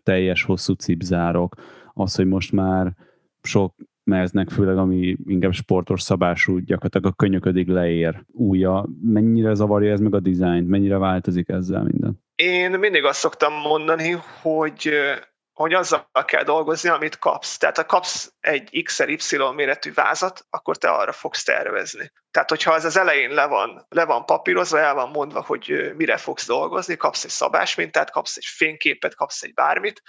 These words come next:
Speaker 2: akkor igazából nem probléma, hogy hogy néz ki. Lehet bármilyen elfuserált formája, szabásmintája, meg lehet oldani, a design ehhez, ö, valamelyest majd idomulni fog.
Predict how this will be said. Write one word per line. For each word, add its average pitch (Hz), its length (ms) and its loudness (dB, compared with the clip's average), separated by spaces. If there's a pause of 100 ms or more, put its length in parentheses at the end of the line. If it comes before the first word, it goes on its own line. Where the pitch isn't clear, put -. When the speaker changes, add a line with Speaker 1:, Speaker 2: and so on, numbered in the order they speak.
(240)
Speaker 2:
akkor - 260 0
igazából 196 420 2
nem 185 200 0
probléma, 107 480 -2
hogy 101 120 -2
hogy - 220 -2
néz - 200 -8
ki. - 120 -4
Lehet 123 260 0
bármilyen 127 400 -2
elfuserált - 640 -2
formája, 151 680 0 (280)
szabásmintája, 135 1200 0
meg 147 260 -4
lehet 123 280 -4
oldani, 185 440 2
a 151 100 0
design 156 400 0
ehhez, 143 360 -4
ö, 151 180 0
valamelyest 123 640 -2
majd 123 140 -6
idomulni 127 500 -8
fog. - 320 -8